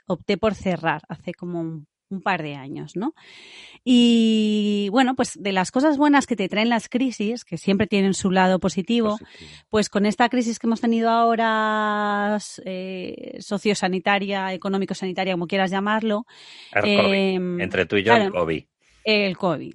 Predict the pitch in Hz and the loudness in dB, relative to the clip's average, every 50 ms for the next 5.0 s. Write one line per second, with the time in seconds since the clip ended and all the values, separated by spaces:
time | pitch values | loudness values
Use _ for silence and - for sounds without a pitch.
0 | - - 185 175 - - - 165 156 - - - - - _ - - - - - | -12 -8 -8 -8 -8 -6 -6 -6 -6 -6 -8 -10 -10 -12 _ -20 -20 -20 -20 -20
1 | _ _ _ - 226 220 214 - - - - _ - - 214 208 202 202 202 196 | _ _ _ 2 4 6 6 4 2 -4 -16 _ -6 -2 0 0 0 0 -2 -2
2 | 180 - - - 220 220 196 - 277 311 294 285 - 269 254 226 262 254 247 214 | -6 -8 -8 -6 -6 -4 -2 0 2 2 2 2 2 0 2 2 2 2 2 2
3 | - 240 240 233 - - 208 185 165 156 - 160 175 - _ _ _ _ _ _ | 2 2 2 2 2 0 -2 -2 -2 -2 -6 -10 -14 -16 _ _ _ _ _ _
4 | _ _ - 180 - _ 190 196 202 202 208 - 175 151 139 123 123 - - | _ _ -20 -20 -16 _ -6 -6 -4 -4 -4 -4 -2 -4 -4 -6 -10 -16 -20